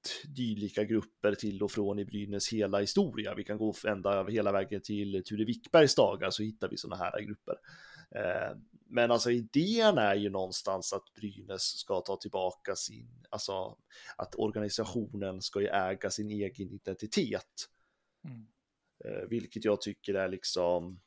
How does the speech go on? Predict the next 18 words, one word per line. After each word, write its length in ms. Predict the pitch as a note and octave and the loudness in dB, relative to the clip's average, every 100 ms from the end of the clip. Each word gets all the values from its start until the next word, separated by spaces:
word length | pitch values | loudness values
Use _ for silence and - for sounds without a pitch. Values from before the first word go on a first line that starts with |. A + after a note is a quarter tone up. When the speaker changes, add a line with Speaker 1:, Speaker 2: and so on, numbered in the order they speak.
| - | -14
Speaker 1:
om 140 | - | -4
man 120 | F2+ | -2
ska 160 | F2+ G#2+ | -2 -4
se 160 | G#2+ | -4
som 140 | G#2 G#2+ | -4 -6
en 60 | |
konkret 560 | G#2 A2 - A#2+ G#2+ - | -6 -8 -4 0 0 2
lösning, 760 | A#2 A#2 G#2 - G3+ F3 F#3 | 4 8 6 4 4 4 4
så 180 | F#3+ - | 2 6
är 180 | G#2+ G2 | 6 6
ju 220 | G#2 G#2 | 4 2
det 120 | G#2 | 2
här 340 | G2+ G2+ F#2+ G2 | 2 2 2 0
i 60 | G2+ | 0
alla 340 | F#2+ F2+ F#2+ | 2 2 0
fall 500 | - G2 F2 F2 F#2 G#2 | 2 2 2 0 -6 -8
en 160 | - G#2 | -8 0
lösning. 560 | A2 A2 - F#3 D#3 | 4 4 4 2 0